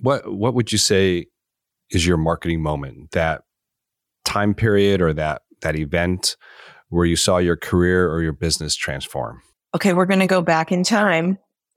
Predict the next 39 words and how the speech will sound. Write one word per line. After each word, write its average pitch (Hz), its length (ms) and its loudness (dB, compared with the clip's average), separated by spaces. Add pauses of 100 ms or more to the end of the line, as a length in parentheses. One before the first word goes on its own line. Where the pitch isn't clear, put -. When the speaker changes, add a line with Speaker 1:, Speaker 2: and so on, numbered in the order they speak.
(280)
Speaker 2:
We're 160 100 -4
gonna 156 360 0 (320)
hop 190 300 0
into 196 200 4
our 185 120 4
DeLorean. 180 560 2
We're 180 160 2
gonna 151 540 2
crank 185 300 0
up 185 140 0
some 175 280 -2
Nirvana. 175 640 2 (100)
We're 160 140 -8
gonna 143 360 0 (100)
put - 160 -4
some 165 400 -2 (360)
gel 175 320 4
in 208 80 4
our 190 160 4
hair. 220 400 2 (460)
Speaker 1:
All - 100 -6
Speaker 2:
And 165 160 2
we're 170 100 4
Speaker 1:
right. 165 80 2
Speaker 2:
going 180 220 4
back 170 280 0
to 196 120 4
the 160 220 2
early 214 260 4
nineties. 156 720 2 (300)
Great 202 360 2
decade, 226 840 0 (460)
formative 202 640 -2 (240)
for 190 100 2
some 190 220 2
of 196 120 2
us. 226 380 -4 (200)
Speaker 1:
<laughs> - 240 -4
Speaker 2:
Um, 160 560 0